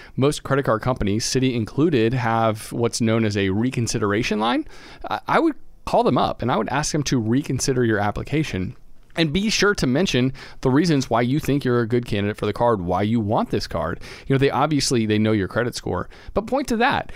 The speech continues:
and then sprinkle in words like loyal and responsible, <laughs> right? Little words that make it sound like you're going to be a long-term customer, not someone who's like a fly-by-night customer, just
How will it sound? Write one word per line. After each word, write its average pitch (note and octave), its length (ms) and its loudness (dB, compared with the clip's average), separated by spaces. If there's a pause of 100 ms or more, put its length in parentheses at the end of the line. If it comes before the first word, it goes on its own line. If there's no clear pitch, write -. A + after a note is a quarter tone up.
(140)
and F#3 140 2
then G#3+ 80 0
sprinkle D#3 500 0
in C3+ 220 2
words A#2+ 340 2
like F#2 340 0 (120)
loyal E3 580 0
and C3+ 340 0
responsible, D3 720 0 (120)
<laughs> - 60 0
right? D3+ 280 4
Little C3 240 0
words C#3+ 260 2
that C3 140 2
make C3+ 200 2
it B2 120 -2
sound C3+ 260 2
like G#2+ 220 2 (320)
you're C3 160 2
going C#3 160 4
to C3 100 -4
be B2 240 0
a A2 80 2
long-term A#2 600 2
customer, F#2+ 420 0
not G2+ 260 -2
someone G#2+ 280 -2
who's A2 280 0 (360)
like F#2+ 160 -2
a G2+ 80 -2
fly-by-night F#2 580 0
customer, F2 380 -4
just - 320 -4